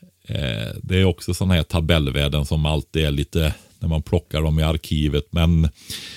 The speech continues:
jag tror det är ungefär en procent kvar efter fyrtionio timmar.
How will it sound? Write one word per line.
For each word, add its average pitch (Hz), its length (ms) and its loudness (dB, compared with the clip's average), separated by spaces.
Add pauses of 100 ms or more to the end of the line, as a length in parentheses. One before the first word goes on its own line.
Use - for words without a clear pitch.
(200)
jag - 140 -2
tror 127 280 4
det 120 80 8
är 107 80 8
ungefär 98 720 4
en 80 300 2
procent 73 580 0
kvar 95 420 2
efter 80 280 -2
fyrtionio 92 680 0
timmar. 135 640 -2